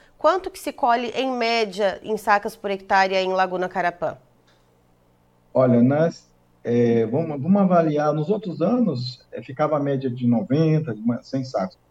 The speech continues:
Speaker 2: O ano passado, nós tivemos uma das safrinhas mais, eu tô há dezoito anos aqui na região,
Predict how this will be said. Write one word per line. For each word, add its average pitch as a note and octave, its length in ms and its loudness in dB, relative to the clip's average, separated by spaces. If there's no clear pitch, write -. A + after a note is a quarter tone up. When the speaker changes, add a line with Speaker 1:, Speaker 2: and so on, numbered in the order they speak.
Speaker 2:
O A#2+ 140 4
ano G#3 220 4
passado, C3+ 760 -4
nós A#2+ 180 0
tivemos B2 460 0
uma C3+ 160 2
das A#2+ 220 -6
safrinhas C#3 460 -2
mais, D3 460 2
eu A2+ 100 -6
tô C#3 140 -2
há D3 60 2
dezoito D3 440 -2
anos C3+ 140 2
aqui B2+ 160 0
na B2 60 4
região, G#2 520 0